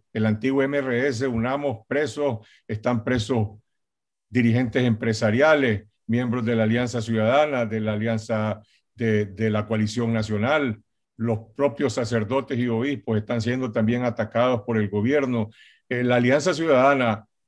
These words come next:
es un mo-, es un movimiento liberal, como ha dicho usted, o puede ser una casilla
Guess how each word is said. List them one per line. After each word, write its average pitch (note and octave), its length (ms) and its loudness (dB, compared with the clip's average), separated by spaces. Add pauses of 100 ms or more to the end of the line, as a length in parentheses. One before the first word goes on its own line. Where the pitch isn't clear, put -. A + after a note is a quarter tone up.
(180)
es C3 100 -2
un D#3 100 -4
mo-, D#3 200 -2
es D3+ 80 2
un E3 120 2
movimiento C#3+ 460 2
liberal, A#2+ 760 0 (380)
como A2 200 -4
ha B2 40 0
dicho B2+ 240 -6
usted, D3+ 400 0
o A2+ 180 0
puede C3+ 320 2
ser C3+ 420 -2 (380)
una B2+ 360 -2
casilla A#2+ 760 -2